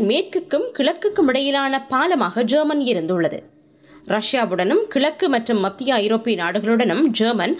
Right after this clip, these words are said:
முதலீடு மற்றும் பொருளாதார உறவுகளை வலுப்படுத்தி வந்துள்ளது. இரண்டாயிரத்துக்கு பின்னர் ரஷ்யாவின் பொருளாதார வளர்ச்சி அது சீனாவுடன் நெருக்கமான உறவினை பேணி வருகின்றமை,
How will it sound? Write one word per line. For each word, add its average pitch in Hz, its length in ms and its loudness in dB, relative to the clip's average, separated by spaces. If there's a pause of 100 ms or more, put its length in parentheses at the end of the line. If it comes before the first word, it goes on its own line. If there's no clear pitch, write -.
(200)
முதலீடு 427 520 4
மற்றும் 240 340 2
பொருளாதார 349 600 2
உறவுகளை 208 540 0
வலுப்படுத்தி 202 500 -2
வந்துள்ளது. 220 480 -2 (720)
இரண்டாயிரத்துக்கு 226 720 0
பின்னர் 233 400 -2 (220)
ரஷ்யாவின் 262 640 0 (120)
பொருளாதார 240 600 0
வளர்ச்சி 190 440 -2 (280)
அது 233 220 0
சீனாவுடன் 330 680 2
நெருக்கமான 262 640 0
உறவினை 240 420 0
பேணி 277 320 2
வருகின்றமை, 185 560 -2